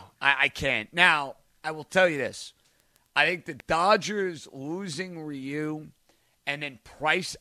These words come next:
opting out. And listen, I'm not the biggest David Price fan, although when he's playing the Yankees, I love him.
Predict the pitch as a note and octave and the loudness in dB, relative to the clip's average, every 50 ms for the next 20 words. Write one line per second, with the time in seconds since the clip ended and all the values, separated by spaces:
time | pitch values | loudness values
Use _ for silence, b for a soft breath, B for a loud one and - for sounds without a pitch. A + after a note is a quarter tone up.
0 | _ _ C#3+ D3 D#3+ E3 - _ E3+ D#3 C#3+ C#3+ C#3+ C#3+ D3+ D#3 D#3+ D#3 - C#3 | _ _ 4 4 4 4 2 _ -6 -6 -2 2 2 4 4 4 2 0 -4 -8
1 | C3+ C3+ B2+ - C3 A#2+ B2 C3 C#3 C#3+ C3 - C#3+ C3 C3+ B2+ B2+ - - C3 | -10 -8 -8 -6 -4 -4 -4 -2 -2 -4 -4 -4 -4 -6 -6 -6 -8 -8 -6 -6
2 | B2 A2+ A2 - - B2+ B2+ B2 A#2+ - - C#3+ C3+ C3+ C3+ A#2 E2 C3 C3 B2+ | -6 -6 2 4 4 4 4 2 -2 -4 -4 -4 -4 -4 -6 -8 -8 -6 -4 -2
3 | B2+ A#2+ A#2 A2 F#2+ - A#2+ B2 A2+ - - C#3+ C#3+ C3+ B2+ B2 B2+ C3 C3 - | -2 -2 -4 -6 -10 -14 -16 -16 -16 -12 -10 -10 -10 -8 -8 -6 -6 -6 -6 -8
4 | - C3 A#2 G2 G2 F#2+ G2 G#2 A#2 C3 C#3+ D3+ | -12 -12 -10 -8 -8 -4 -2 -2 -2 -2 -4 -6